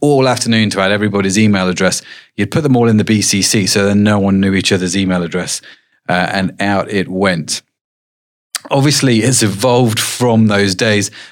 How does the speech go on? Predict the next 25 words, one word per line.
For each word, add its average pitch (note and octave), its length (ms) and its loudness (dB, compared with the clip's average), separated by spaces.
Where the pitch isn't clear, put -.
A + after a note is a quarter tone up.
and A2+ 240 0
thank B2 520 0
goodness G2+ 540 0
that G2+ 220 0
it F#2+ 140 -2
has, F2 460 -2
right? F#2 340 -2
Um, F2 720 -2
I G2+ 80 -4
mean, G#2 220 4
targeted B2 400 0
emails G2 420 0
now F#2+ 480 -2
offer F#2 300 -2
a F2+ 60 0
really G2 520 2
high F2 400 -2
return E2+ 360 -4
on F2 140 -2
investment. F2+ 640 -4
Um, F2+ 380 -4
but G#2+ 220 -2
in G#2 100 0
the G2+ 180 0
age A2+ 480 2